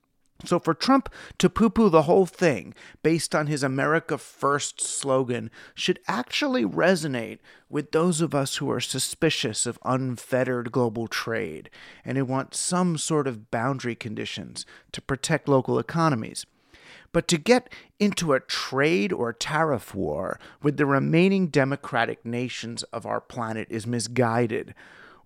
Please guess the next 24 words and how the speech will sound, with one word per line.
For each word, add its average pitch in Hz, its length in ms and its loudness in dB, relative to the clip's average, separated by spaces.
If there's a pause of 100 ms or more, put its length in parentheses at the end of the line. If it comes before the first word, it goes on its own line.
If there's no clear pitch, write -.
(200)
or 156 100 2
coming 240 300 2
from 202 180 4
another 156 300 4
place. - 720 -6 (720)
Trump's - 440 -2
advisors, 139 920 0 (380)
they've 185 180 0
been 233 100 2
telling 214 380 -2
the 190 80 0
press 120 560 -4 (220)
that 139 180 -2
Trump 190 320 0
had 220 320 -4
to 240 100 0
be 208 200 0
aggressive 165 580 0
and 147 240 0
mean 135 300 -2
at 123 120 -8
the 135 80 -2
G 123 240 -4
seven 135 640 2